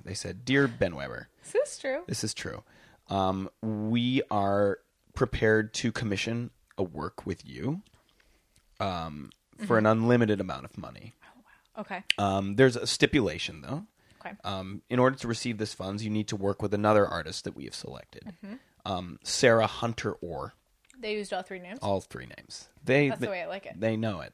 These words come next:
Speaker 1: They've
Speaker 2: <clears throat>
Speaker 1: background checked it because they know of your, they know of your experience and
Speaker 2: Yeah.
Speaker 1: your qualifications.
Speaker 2: Oh, great.
Speaker 1: And they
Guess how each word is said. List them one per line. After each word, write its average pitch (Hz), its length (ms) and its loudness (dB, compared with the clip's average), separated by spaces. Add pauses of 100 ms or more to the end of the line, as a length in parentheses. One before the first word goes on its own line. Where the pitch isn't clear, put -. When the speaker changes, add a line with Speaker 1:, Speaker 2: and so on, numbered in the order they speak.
(120)
Speaker 1:
They've 247 340 -2 (100)
Speaker 2:
<clears throat> - 40 -20
Speaker 1:
background 73 460 -4
checked - 320 -14
it - 140 -18
because 104 340 -4
they 104 140 0
know 104 280 4
of 101 140 0
your, 95 220 0
they 101 140 0
know 107 240 -2
of 104 120 -4
your 92 140 -6
experience 113 720 0
and 92 120 -12
Speaker 2:
Yeah. 90 100 -8
Speaker 1:
your 90 80 -6
qualifications. - 800 -12
Speaker 2:
Oh, 214 220 -8
great. - 180 -10 (760)
Speaker 1:
And 117 580 2
they 120 1040 4